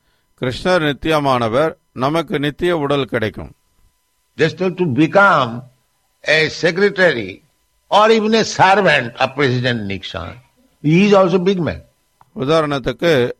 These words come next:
Speaker 1: நிக்சனுடைய காரியதரிசி ஆகிறது அல்லது சேவகன் ஆகிறது கூட ரொம்ப பெரிய ஆள் ஆயிடுறார் அவர்.
Speaker 2: He is also big man. Because unless one has got some special quality, he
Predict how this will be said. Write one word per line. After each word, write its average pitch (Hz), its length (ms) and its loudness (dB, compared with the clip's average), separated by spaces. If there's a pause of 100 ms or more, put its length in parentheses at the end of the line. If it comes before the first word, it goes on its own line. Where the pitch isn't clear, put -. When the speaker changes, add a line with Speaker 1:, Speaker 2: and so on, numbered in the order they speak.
Speaker 1:
நிக்சனுடைய 151 1000 0
காரியதரிசி 147 800 -2
ஆகிறது 120 520 0
அல்லது 135 420 -2
சேவகன் 175 480 0
ஆகிறது 151 480 0
கூட 160 480 0 (360)
ரொம்ப 185 340 -2
பெரிய 160 360 0
ஆள் 143 80 2
ஆயிடுறார் 117 460 2
அவர். 104 320 -2 (600)
Speaker 2:
He 147 40 -10
is 175 100 -2
also 196 220 0
big 202 160 -4
man. 104 240 -6
Because 202 480 2 (220)
unless 185 400 -2
one 185 220 2
has 190 200 0
got 185 200 2 (100)
some 185 220 -2
special 220 840 2
quality, 117 600 -2 (640)
he 226 80 4